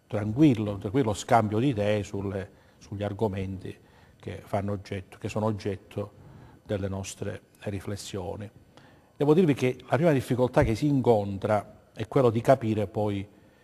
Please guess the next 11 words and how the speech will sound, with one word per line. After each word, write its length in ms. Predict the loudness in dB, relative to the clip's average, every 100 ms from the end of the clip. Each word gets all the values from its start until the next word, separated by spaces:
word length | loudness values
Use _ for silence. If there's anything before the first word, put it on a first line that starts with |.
| _
queste 340 | -4 0 0
banche 300 | 4 4 4
da 120 | 0 -2
chi 120 | -2
sono 240 | -2 -2
guidate 380 | 0 4 4 2
realmente, 640 | -4 -2 2 2 2 -6 -8
perché 520 | -10 -2 -2 -2 -10 -20 -20 -20 -20 -20 -20 -20 -20 _ -10
i 180 | -10 2
centri 360 | 4 4 2
decisori 680 | 0 0 0 6 6 6